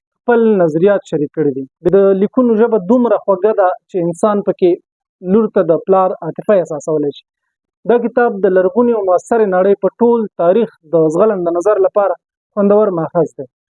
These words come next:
چې میر احمد یاد، اڅړ محمدي او نور افضل عابد په شریکه ژباړلی دی.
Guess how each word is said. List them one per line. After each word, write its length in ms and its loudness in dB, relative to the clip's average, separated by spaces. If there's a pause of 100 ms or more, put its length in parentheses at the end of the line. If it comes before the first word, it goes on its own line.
(140)
چې 60 4 (320)
میر 180 2
احمد 320 0
یاد، 220 0 (200)
اڅړ 320 -2
محمدي 460 0
او 120 2
نور 180 0
افضل 380 0
عابد 360 0 (300)
په 100 -8
شریکه 340 0
ژباړلی 500 0
دی. 80 -20